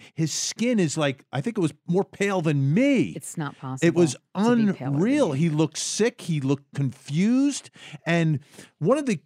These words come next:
Speaker 1: key things for a guilty plea is that it's gotta be knowingly, right? Knowingly.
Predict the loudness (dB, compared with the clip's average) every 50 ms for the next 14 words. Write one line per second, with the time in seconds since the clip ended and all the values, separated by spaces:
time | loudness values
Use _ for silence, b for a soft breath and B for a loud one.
0 | _ -6 -2 0 0 0 0 -2 -6 -8 _ _ -4 -2 0 0 0 -2 -2 -4
1 | -4 -4 -2 -2 -2 -4 -4 -2 -2 -2 -2 -2 -2 -4 -6 -4 -4 -2 -2 0
2 | 0 0 -2 -2 -4 -4 -4 -4 -4 -2 -2 -4 -4 -4 -6 -6 -4 -4 -2 0
3 | 0 0 0 0 0 0 0 0 0 0 0 -2 -2 -4 -6 -4 -2 0 0 0
4 | 0 -2 0 0 0 0 0 0 0 0 0 0 0 0 0 -2 -2 -4 -6 -10